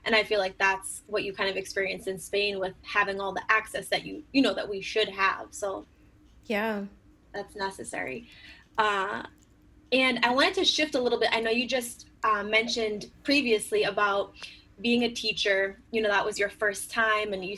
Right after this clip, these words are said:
Speaker 1: it sounds like you had really interesting experiences. Uh, what are you doing now? 'Cause I know you're a business strategist, and I believe you also studied law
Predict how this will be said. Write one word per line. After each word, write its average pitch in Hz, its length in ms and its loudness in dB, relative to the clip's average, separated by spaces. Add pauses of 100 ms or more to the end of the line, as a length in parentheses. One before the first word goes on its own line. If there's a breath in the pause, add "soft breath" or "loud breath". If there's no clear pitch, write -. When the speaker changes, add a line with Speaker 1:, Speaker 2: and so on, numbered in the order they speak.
(120)
Speaker 1:
it - 80 -8
sounds 214 160 2
like 214 120 -8
you 214 80 -4
had 202 180 -4
really 196 220 -2
interesting 208 400 -6
experiences. 220 840 0 (640 loud breath)
Uh, 226 340 4
what 254 240 4
are 349 40 6
you 370 200 4
doing 247 380 2
now? 233 320 4
'Cause 233 140 -2
I 220 60 2
know 220 100 0
you're 240 180 2
a 220 40 2
business 226 360 0
strategist, 202 440 -2
and - 80 -6
I 220 80 2
believe 226 300 2
you 240 120 0
also 214 360 0
studied 202 420 -2
law 208 520 2